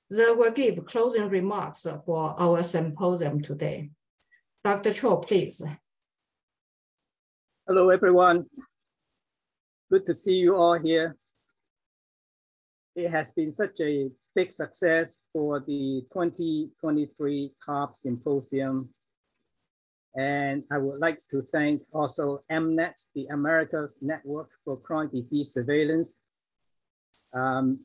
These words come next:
Speaker 2: for the technical support. And before I give my closing remarks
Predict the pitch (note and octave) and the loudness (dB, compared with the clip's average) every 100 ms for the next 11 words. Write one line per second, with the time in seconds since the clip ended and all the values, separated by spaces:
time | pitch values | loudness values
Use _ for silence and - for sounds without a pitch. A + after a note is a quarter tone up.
0 | _ D3+ C3+ C3 C3 B2 A#2+ - F3 D3 | _ -4 -4 -2 -2 -4 -6 -4 -4 -2
1 | D#3+ D3 B2 - D#3+ F#3 - _ _ _ | -4 -6 -6 0 0 0 -6 _ _ _
2 | _ _ _ _ _ _ _ _ D3 D3 | _ _ _ _ _ _ _ _ -4 -2
3 | D3+ D3+ D#3 - G#3+ A3 A#3 E3 D#3+ G#3+ | 0 0 -2 4 6 6 6 2 0 0
4 | G#3 E3+ D#3 D3+ - G3 F3+ F#3 F3+ D#3 | -2 0 0 0 2 4 6 2 -2 -2
5 | D3 D3 E3 F3 - | -2 0 0 -2 -6